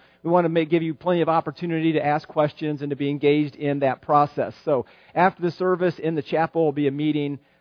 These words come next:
uh, for that. Mark chapter eleven is where we are this morning. As we, uh, begin, we are, it's Thanksgiving season for us. Uh, that time of year where this week many of you are gonna be eating lots of food, giving thanks for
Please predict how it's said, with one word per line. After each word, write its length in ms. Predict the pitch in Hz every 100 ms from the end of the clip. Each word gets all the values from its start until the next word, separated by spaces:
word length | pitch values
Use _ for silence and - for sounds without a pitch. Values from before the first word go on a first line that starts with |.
| -
uh, 180 | 120 120 -
for 240 | 151 147
that. 280 | 123 110 - _ - _ _ _ _ _ _ 160
Mark 260 | 208 247
chapter 260 | 233 196 202
eleven 420 | 180 175 156 131
is 120 | 135
where 160 | 156 175
we 100 | 165
are 200 | 156 156
this 200 | 139 -
morning. 400 | 143 131 127 135
As 120 | 165
we, 320 | 240 294 277 - _ -
uh, 140 | 165 156
begin, 500 | 190 175 240 214 185
we 140 | 226
are, 200 | 240 190
it's 180 | 185 -
Thanksgiving 500 | 208 202 220 208 185
season 340 | 165 147 135 147
for 180 | 135
us. 220 | 110 - - _
Uh, 240 | 139 139 139 139
that 180 | 180 170
time 280 | 190 190 180
of 100 | 143
year 340 | 175 208 226
where 460 | 185 156 156 151 151
this 200 | 180 -
week 380 | 160 208 220 170
many 220 | 185 180
of 80 | 175
you 100 | 185
are 60 |
gonna 160 | 170 170
be 80 | 170
eating 260 | 185 165
lots 280 | 151 170 -
of 100 | 135
food, 420 | 185 202 220 196
giving 320 | 165 165 156
thanks 400 | - 170 190 208
for 380 | - 156 139 127